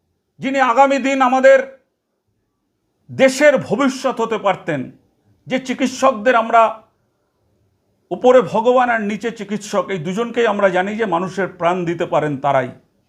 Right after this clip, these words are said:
সে একটা তরুণী চিকিৎসককে ওইভাবে সেমিনার হলে নিয়ে একটা সঞ্জয়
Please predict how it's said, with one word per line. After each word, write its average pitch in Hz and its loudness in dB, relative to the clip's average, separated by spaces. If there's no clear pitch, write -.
সে 240 2
একটা 240 -4
তরুণী 247 0
চিকিৎসককে 240 -4
ওইভাবে 226 0
সেমিনার 214 -4
হলে 196 -2
নিয়ে 202 -2
একটা 294 2
সঞ্জয় 277 2